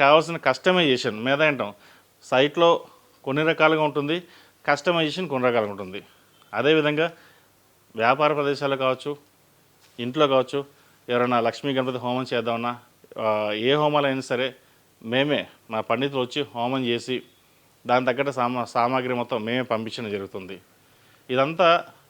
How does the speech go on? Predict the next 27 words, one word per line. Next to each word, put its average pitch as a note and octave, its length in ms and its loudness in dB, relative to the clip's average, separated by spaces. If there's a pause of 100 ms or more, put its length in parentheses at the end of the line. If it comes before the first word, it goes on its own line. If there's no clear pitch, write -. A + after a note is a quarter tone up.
గత C3 80 -2
పదిహేను C3+ 360 0
సంవత్సరాలుగా D3 540 0
చేస్తున్నాం, D3 420 0 (480)
కానీ D#3+ 200 0
ఎప్పుడు D3 300 -2
మేము D#3+ 480 -2 (180)
ఇలా B2+ 140 2
వీడియో C3+ 280 -2
చేసి C#3 280 -6
ఎప్పుడు A#2+ 180 -8
పెట్టలేదు. A2+ 480 -6 (440)
ఈ C3+ 60 -2
మధ్యకాలంలో D3+ 420 0
అందరూ C#3+ 220 0
వీడియోస్ C3+ 320 -2
పెడుతున్నారు. C3 440 -2 (300)
సరే, B2+ 120 -2
మా B2 160 4
స్టాఫ్ C#3+ 280 2
కూడా, D3 140 2
"గురుగారు, C#3 320 0
మీరు C3+ 180 -2
కూడా C#3 120 -2
వీడియో B2+ 200 0
పెట్టండి" B2 340 -4
అన్నారు. A#2+ 220 -2